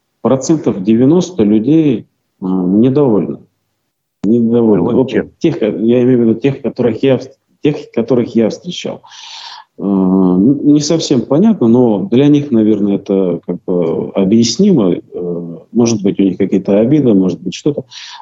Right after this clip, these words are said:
Speaker 1: Но вот тот человек, который доволен присутствием России в Крыму, этот человек говорит, что дороги стали лучше, у нас, э, работы стало больше,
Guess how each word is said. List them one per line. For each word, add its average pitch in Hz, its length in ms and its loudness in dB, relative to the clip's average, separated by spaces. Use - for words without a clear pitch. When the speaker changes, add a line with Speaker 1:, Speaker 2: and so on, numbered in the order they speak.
Speaker 1:
Но 127 720 0
вот 131 400 -2
тот 156 260 -2
человек, 135 440 0
который 110 560 0
доволен 117 720 0
присутствием 123 560 -2
России 110 360 0
в - 100 -8
Крыму, 98 600 -2
этот 123 180 0
человек 117 360 2
говорит, 95 280 0
что - 300 -6
дороги 104 380 0
стали 85 320 -2
лучше, 127 440 0
у 87 280 -2
нас, 104 420 0
э, 78 220 -4
работы 127 320 0
стало 107 360 -2
больше, 98 580 0